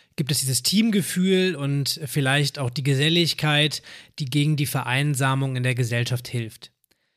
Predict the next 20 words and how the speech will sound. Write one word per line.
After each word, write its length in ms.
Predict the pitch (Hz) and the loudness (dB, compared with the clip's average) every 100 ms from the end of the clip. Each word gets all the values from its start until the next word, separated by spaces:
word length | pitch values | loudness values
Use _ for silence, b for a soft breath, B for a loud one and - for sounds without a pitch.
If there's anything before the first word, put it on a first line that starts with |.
| _ - | _ -8
Das 120 | 131 | -2
Ganze 240 | - 180 170 | 0 2 2
sind 180 | 190 165 | 0 2
also 200 | 151 147 | 0 2
Chancen 540 | - 165 208 190 202 | 2 2 2 0 0
für 140 | - | 0
den 140 | 165 151 | 0 0
Verein, 580 | 165 135 151 190 226 233 | -2 -2 0 0 -2 -4
um 300 | 156 151 147 | -2 -2 -2
auch 180 | 143 | -4
ergänzende 500 | 143 135 156 180 175 | -4 0 2 2 0
Angebote 480 | 127 170 214 208 202 | 0 0 0 0 0
zu 160 | 190 190 | 0 0
machen 400 | 180 160 190 196 | 0 0 -2 -4
und 180 | 147 139 | -2 0
damit 300 | 147 156 147 | 2 0 -2
auch 180 | 139 | -4
Mittel 280 | 143 175 180 | 0 2 2
zu 140 | - 143 | 0 -2
akquirieren. 680 | 131 - 135 190 226 233 | -4 -6 0 2 2 -2